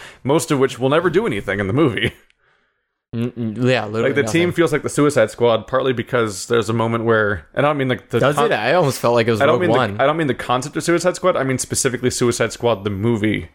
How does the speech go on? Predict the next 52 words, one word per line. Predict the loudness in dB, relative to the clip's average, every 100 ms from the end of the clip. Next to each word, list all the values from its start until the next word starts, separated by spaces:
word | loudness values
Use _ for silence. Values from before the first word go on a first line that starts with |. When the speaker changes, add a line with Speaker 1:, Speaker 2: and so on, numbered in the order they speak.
| _
Speaker 1:
where | -6
half | -4 -8
the | -6
characters | -6 -6 -6
are | -2
like, | -2 -4
"We're | -2 -2
in | -2
the |
squad," | -2 2 4 2 -2 -12 _ _ _ _ -4
and | -2
then |
the | 0
movie | 0 0
ends. | -2 0
You're | -2
like, | 0
"What'd | 0
that | 0
guy | 0
do | 0 -2
in | 0
the | 0
movie?" | 0 0 -2 -2
Uh, | 0 2 0 -2 -6 -10
<laughs> | -10 -4
Speaker 2:
Yeah. | -2 -2 -4 -12
Speaker 1:
because, | -4 -2
like, | 0
there's | 0 0
a |
guy | 2 2
who's | 2
Speaker 2:
Uh, | 0
Speaker 1:
the |
sniper. | 0 0 0 -2 -10 -14 _ _
Speaker 2:
yeah. | 0 0 2
Speaker 1:
And | 0 2
what |
does | 2 4
he | 2
do? | 2 2 -2 -10 _ _ _ _ _ _ _ _ _ _ _
He | -4 0
almost | 2 2 0 2
Speaker 2:
He | 0
Speaker 1:
snipes, | 2 0 0 -4
Speaker 2:
scopes. | -12 -14 -8
Speaker 1:
but | -2
then | -2 2
doesn't. | 0 0 -8 -4
Speaker 2:
He | -2
scopes. | 0 0 0 -2 -10 -14